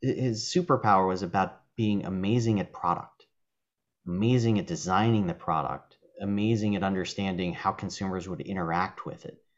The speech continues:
I mean, it was just magical watching him work. But asking him about keeping the train, trains running on time, what's happening tomorrow, was not his superpower.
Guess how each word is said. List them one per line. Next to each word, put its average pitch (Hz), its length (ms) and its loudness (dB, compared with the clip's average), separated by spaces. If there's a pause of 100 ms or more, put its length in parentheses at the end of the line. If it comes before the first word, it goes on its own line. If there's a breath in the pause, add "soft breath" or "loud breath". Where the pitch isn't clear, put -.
(280)
I 104 60 -6
mean, 98 140 0
it 95 80 0
was 95 160 -4
just - 320 -6
magical 95 520 0
watching 87 520 0
him 80 160 -6
work. - 380 -6 (680)
But 120 360 2
asking 139 420 2
him 113 180 4
about 95 640 2 (420)
keeping 143 320 2
the 87 60 -2
train, 143 480 0
trains 143 380 4
running 90 300 0
on 98 240 2
time, 85 520 -2
what's 107 200 0
happening 95 400 0
tomorrow, 82 640 0 (340)
was 98 180 -2
not 90 200 2
his 87 160 -6
superpower. - 520 -6